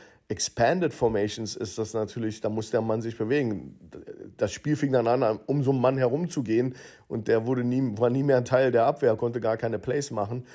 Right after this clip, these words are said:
Und da haben die Abwehrreihen adjusted, Safeties wurden Linebacker, Linebacker wurden die Ends, die den Quarterback rushen.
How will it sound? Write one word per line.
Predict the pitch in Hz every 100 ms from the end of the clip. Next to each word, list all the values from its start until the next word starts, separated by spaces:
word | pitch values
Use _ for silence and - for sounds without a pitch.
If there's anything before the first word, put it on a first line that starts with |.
| - - -
Und | 110 110
da | 123
haben | 139
die | 120
Abwehrreihen | 110 - 113 104 107
adjusted, | 104 95 113 - 113
Safeties | - 120 135 131 127 110
wurden | 120 113
Linebacker, | 101 107 110 110 110 101
Linebacker | 98 127 131 120 123 110
wurden | 123 113
die | 110 107
Ends, | 104 117 113
die | -
den | 113 107
Quarterback | - 110 110 110
rushen. | 104 101 107 120